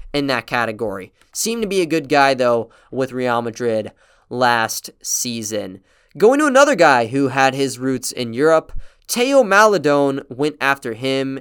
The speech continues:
and just like Bazley, he looked a lot bigger entering this press conference, and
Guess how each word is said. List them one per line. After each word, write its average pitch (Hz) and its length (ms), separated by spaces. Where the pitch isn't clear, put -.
and 127 480
just 202 320
like 208 200
Bazley, 190 640
he 262 180
looked 240 300
a 165 120
lot 139 540
bigger 117 440
entering 131 380
this 120 180
press 113 340
conference, 107 560
and 143 280